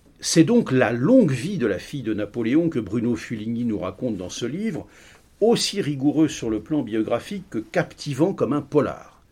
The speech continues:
Et en acquérant des lettres conservées dans un grenier, Bruno Fuligny a donc mis à jour une histoire authentique, jusqu'alors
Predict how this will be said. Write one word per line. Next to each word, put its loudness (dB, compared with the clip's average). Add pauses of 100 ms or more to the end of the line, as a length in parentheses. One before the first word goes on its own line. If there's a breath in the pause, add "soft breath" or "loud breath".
(440 loud breath)
Et -10
en -4
acquérant 4
des 0
lettres -2
conservées 2
dans -6
un -12 (100)
grenier, 0
Bruno -2
Fuligny -6
a -2
donc -8
mis -2
à -2
jour 0
une -6
histoire -8 (120)
authentique, -2 (320 soft breath)
jusqu'alors 0